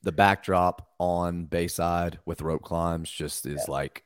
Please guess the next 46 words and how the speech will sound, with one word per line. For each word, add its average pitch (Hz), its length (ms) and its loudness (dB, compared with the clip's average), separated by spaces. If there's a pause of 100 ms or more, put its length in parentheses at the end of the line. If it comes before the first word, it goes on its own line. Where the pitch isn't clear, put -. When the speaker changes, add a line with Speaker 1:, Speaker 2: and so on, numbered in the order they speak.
(140)
Speaker 2:
Typical. - 320 -4
Speaker 1:
like, - 60 -8
that's 87 260 0
one 87 120 -2
of 78 40 -4
the 73 60 -8
things 80 200 -6
I 76 80 -4
think 78 200 -10
of 73 80 -6
when 69 100 -10
I 71 40 -10
think 71 160 -12
of 69 80 -12
Wodapalooza. 62 500 -12 (180)
I - 120 -6
think 82 240 -6
of 71 220 -6 (300)
watching 92 280 6
people 85 180 2
climb 82 300 0
the 76 60 -4
rope 76 260 0
with - 80 -10
the - 80 -6
ocean 71 300 -6
in 71 60 -12
the 69 80 -10
background. 67 480 -10
It's - 100 -16
pretty - 220 -12
cool. - 200 -18 (300)
So. 65 80 -8 (140)
Speaker 2:
Do 151 80 4
you, 180 240 4 (180)
do 151 100 4
you 185 140 10
think 208 200 4
competitions, 147 800 6 (160)
like, 127 400 6 (600)
a 143 100 8
movement 156 380 4
like 143 120 0
a 120 80 4
ring 104 260 -4
dip, 87 260 -8